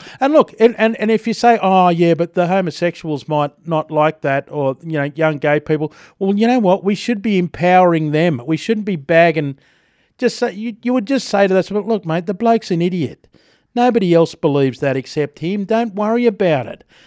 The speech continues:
Just move on. Like, he's not the mainstream opinion, I'm sorry.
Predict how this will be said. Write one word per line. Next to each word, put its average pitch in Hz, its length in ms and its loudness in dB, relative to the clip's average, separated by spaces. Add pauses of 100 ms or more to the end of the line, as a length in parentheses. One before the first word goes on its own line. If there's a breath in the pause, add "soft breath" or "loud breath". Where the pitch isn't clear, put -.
(120)
Just - 240 0
move 208 320 2
on. 190 240 2
Like, 151 220 0
he's 190 260 -2
not 220 160 -2
the 185 120 0
mainstream 175 640 0
opinion, 175 480 -4
I'm 131 140 -4
sorry. 143 540 -2